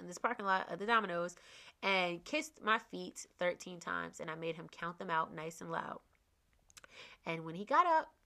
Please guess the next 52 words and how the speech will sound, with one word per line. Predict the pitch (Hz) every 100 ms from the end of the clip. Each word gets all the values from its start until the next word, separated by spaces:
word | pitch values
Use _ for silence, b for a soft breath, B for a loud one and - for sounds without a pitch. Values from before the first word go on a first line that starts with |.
| _ _ -
I |
put | - 196
my | 214
hand | 233 247 233
out | 226 233 -
like | 190 175 -
one | 185 185
of |
the | 190
gross | 190 185 208
sisters | - 214 208 -
from | 202
the, | 196 190 190
uh, | 196 185 190
Proud | 190 - 196 185
Family. | 185 180 175 180 - b b b
He | 180
put | 175 185
a | 185
hundred | 185 185
dollar | 202 196 208
bill | 247 254
in | 220
my | 202
hand. | 208 202 202 208 _ b b b
I | 165
snatched | - - - 214 214 -
it | 226
out | 214
of |
his | 226 220
hand, | 233 233 233 226 b b -
and | 180
I |
was | 180
like, | 170 175
"Now | 165
go." | 165 143 196 160 - _ _ _ _ _
And | 202 202
he |
was | 208
like, | 185 175
"Mistress, | 185 - 180
you're | 180
so | -
beautiful." | 175 170 190
And |
I | 185
was |
like, | 180 -
"Go, | 269 196 - - _ _ - 160
go." | 170 196 147